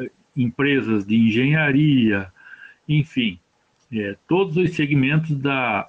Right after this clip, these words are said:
sociedade usufruem, então, dessa rede de estações, é, meteorológicas. A importância dessa rede hoje, é, com a densidade e a tecnologia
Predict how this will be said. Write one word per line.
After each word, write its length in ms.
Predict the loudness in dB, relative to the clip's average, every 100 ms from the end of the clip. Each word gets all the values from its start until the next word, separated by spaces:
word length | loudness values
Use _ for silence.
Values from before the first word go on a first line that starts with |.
| _
sociedade 1000 | -10 -6 -2 -2 -2 -2 -2 -2 -2 -4 -4 2
usufruem, 840 | 2 4 0 -2 0 2 4 2
então, 600 | 0 0 2 4 2 0 -6
dessa 420 | -4 -4 -4 -6
rede 380 | 0 0 0 -4
de 100 | -4
estações, 880 | -4 -8 -2 0 2 2 -2 -8
é, 240 | -2 0 2
meteorológicas. 1500 | 2 0 0 0 2 2 2 2 0 -2 -4 -10 -20 -20 -20 _ -20 -20 _ _ _ _ _ _ -4
A 140 | -2
importância 760 | 0 0 0 -2 0 0 0 -2
dessa 360 | -2 -4 -8
rede 560 | -4 -2 -2 -2 -4 -2
hoje, 600 | 0 2 2 -2 -6 -16 _ -20 -20 _ _ -20
é, 120 | -20 _
com 140 | -6
a 60 | -4
densidade 1080 | -2 -4 -4 -4 -2 -2 -2 -2 -4 -4 -4
e 140 | -4
a 60 | -2
tecnologia 1000 | -4 -2 -2 0 0 0 0 2 0